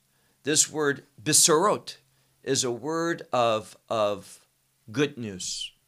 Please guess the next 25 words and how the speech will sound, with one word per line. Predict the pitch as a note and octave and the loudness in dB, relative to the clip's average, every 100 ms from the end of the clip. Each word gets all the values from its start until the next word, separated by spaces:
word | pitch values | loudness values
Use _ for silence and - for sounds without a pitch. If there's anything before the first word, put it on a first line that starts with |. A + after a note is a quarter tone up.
| _ _ _ - - _ - | _ _ _ -20 -20 _ 0
It | C#3+ | 2
is | C#3 - | 4 2
the | A#2+ | 4
same | - E3 F#3+ F#3+ | 4 4 2 -2
word | F3 E3 C3 B2+ | -2 0 0 -2
that | C3+ B2+ | -6 -4
the | B2+ | -6
gospel | A2 D#3+ F3 - - A#2 B2 | -4 -4 2 2 2 -2 -2
in | B2 | -4
Hebrew | - E3 E3 A#2 A2+ G#2 | -4 -4 -2 -4 -6 -8
is | D3 C#3+ | -10 -8
derived | - C#3+ F3 F#3+ F#3 | -8 -6 -4 -4 -6
from. | - F2+ - _ _ - - - | -12 -14 -16 _ _ -20 -6 2
So | F3+ D#3 | 4 4
God's | C#3 C3 E3+ G#3 - | 2 4 6 6 4
going | G3 E3+ | 0 0
to | |
give | C3+ A2 F#3+ G#3+ | -2 6 8 8
a | |
word. | G3+ E3+ C#3 C3 - _ | 2 2 2 2 -2 _
He | - F3 | 0 6
is | F#3 - | 6 6
going | F3+ F#3 F#3 | 2 2 2
to | F3 | -2
be | D3+ F3+ D3+ B2 A#2 | 0 2 2 0 -6